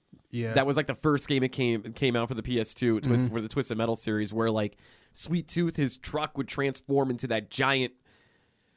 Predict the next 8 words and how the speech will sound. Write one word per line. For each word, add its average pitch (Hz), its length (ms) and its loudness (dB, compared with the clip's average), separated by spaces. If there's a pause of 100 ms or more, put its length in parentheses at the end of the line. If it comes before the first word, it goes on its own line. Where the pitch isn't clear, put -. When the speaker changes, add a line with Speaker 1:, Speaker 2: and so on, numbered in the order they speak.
(300)
Speaker 2:
like, 120 340 0
uh, 110 240 4
transformer, 147 800 2
like 127 140 4
a 107 60 -4
Megatron 123 640 0
type 123 240 0
thing. 135 300 -2